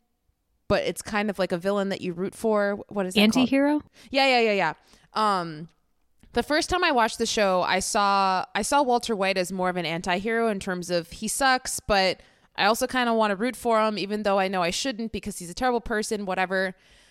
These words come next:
Speaker 1: Watching it this time around, I was like, "He just <laughs> straight up sucks." You know, I, I didn't have that same relationship because I think, I think I knew where the show was going. And so I didn't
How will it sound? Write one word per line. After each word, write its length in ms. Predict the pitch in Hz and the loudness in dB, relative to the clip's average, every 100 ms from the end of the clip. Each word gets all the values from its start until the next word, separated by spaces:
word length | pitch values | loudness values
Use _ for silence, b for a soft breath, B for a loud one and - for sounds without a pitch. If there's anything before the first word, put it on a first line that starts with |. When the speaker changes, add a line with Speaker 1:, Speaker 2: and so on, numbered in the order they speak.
| b b | b b
Speaker 1:
Watching 300 | 220 262 - 508 | 0 0 -2 -6
it 80 | 247 | -2
this 180 | 226 - | -2 0
time 200 | 277 285 | 0 2
around, 420 | 285 302 302 294 - | 4 4 2 -2 -2
I 260 | 196 247 370 | 0 2 2
was 220 | 269 202 | 0 0
like, 300 | 214 196 185 - | 0 0 -2 -16
"He 260 | - 269 311 | -6 0 2
just 240 | 571 494 | 2 2
<laughs> 80 | - | 2
straight 320 | - - - | 2 2 4
up 140 | 262 - | 0 0
sucks." 920 | - - - 208 262 339 - - - _ B B B | -6 -4 -4 0 2 0 -2 -8 -8 _ B B B
You 100 | 269 | 0
know, 120 | 269 262 | 2 4
I, 240 | 247 196 | 2 2
I 40 | 233 | 2
didn't 220 | 269 285 | 0 -2
have 300 | 226 214 214 | 0 0 0
that 220 | 202 - | -2 -2
same 260 | - 226 190 | -2 -2 -2
relationship 580 | 175 185 214 214 233 | -2 -2 -4 -6 -6
because 200 | - 220 | -6 -6
I 80 | 180 | -6
think, 380 | 185 247 254 - b b b | -6 -10 -10 -16 b b b
I 80 | - | -6
think 180 | 254 285 | -2 0
I 120 | 262 | 0
knew 320 | 214 196 226 | 0 0 0
where 180 | 214 185 | 2 0
the 100 | 180 | 0
show 240 | - 185 | 0 0
was 200 | 170 165 | 0 -4
going. 680 | - 175 170 175 220 262 285 | -4 0 2 2 0 -2 -6
And 140 | 190 208 | -6 -2
so 120 | 196 | 0
I 120 | 180 | 2
didn't 380 | 190 190 180 | 0 -4 -8